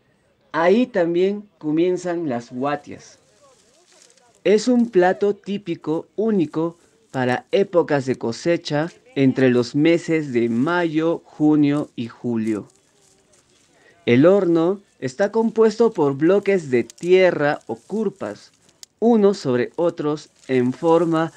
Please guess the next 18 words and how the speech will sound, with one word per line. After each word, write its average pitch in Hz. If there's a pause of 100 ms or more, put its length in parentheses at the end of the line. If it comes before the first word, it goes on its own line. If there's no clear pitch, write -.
(200)
piramidal, 113 (120)
circular, 120 (680)
que 196
ejercen 180
una 180
presión 165
entre 160
sí 160 (240)
para 147
poder 165
sostenerse 151 (340)
y 220
el 185
cual 190
se 190
calienta 139
con 131
leña. 135